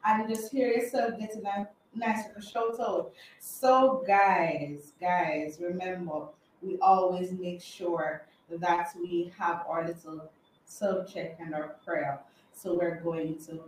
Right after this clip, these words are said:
go into that because we have a lot to talk about today. So for our self check tonight, remember, ensure that you are somewhere where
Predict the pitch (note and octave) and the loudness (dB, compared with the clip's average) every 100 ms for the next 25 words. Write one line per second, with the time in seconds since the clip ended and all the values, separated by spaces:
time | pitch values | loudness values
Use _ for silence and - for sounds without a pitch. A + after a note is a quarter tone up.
0 | D#3 E3 E3+ E3 F3 E3 - E3 D#3 D#3+ | -8 0 0 -2 -6 -8 -8 -12 -8 -10
1 | - E3+ - D#3 D#3 - _ _ - F3+ | -10 -16 -8 -6 -6 -10 _ _ -8 0
2 | F#3+ F#3 F3+ E3+ C3+ D#3 D#3+ D3+ D3+ - | 2 2 0 0 0 -4 -2 -4 -4 -10
3 | - - - E3 E3 D3+ D3+ D3+ C#3+ - | -20 -20 -8 -6 -6 -8 -4 -4 -6 -16
4 | - - - D#3 C#3 - - _ - - | -18 -14 -8 -6 -6 -8 -16 _ -20 -20
5 | - - B3+ - - - _ - A#3 - | -14 2 6 6 2 -6 _ -2 2 4
6 | F3+ F3+ - - D3+ - D#3 - - _ | 4 2 -4 -6 -6 -8 -14 -16 -20 _
7 | - - C4+ - D#4+ - - - - _ | -10 0 2 2 0 -4 -12 -20 -20 _
8 | _ - F#3 F3 E3+ E3+ E3+ - - - | _ -2 2 4 4 2 0 -2 -6 -16
9 | _ - F3+ F3+ - - F#3 F3+ F3+ F3 | _ -6 -4 -2 -4 0 4 6 6 4
10 | F3 - G3 F3+ E3 E3 E3+ - G#3 F3 | 2 -2 -2 0 2 2 0 -4 -2 -2
11 | E3 D#3+ E3 D#3+ D#3 | -2 -6 -6 -6 -6